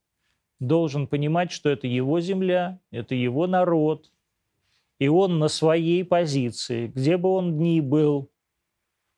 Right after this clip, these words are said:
военный ли он, м-, мотострелок, пехот-, а, м-, морской пехотинец, танкист,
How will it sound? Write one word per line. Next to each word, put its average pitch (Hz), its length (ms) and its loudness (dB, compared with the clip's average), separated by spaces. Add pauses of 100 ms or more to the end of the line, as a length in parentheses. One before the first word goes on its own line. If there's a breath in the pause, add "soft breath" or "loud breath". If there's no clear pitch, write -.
военный 170 760 0
ли 156 160 2
он, 165 500 -2 (920)
м-, 143 260 -2
мотострелок, 151 1040 -2 (2000)
пехот-, 170 440 -2
а, 143 580 0 (580)
м-, 151 300 -6
морской 156 420 0
пехотинец, 139 1040 -4
танкист, 160 800 -2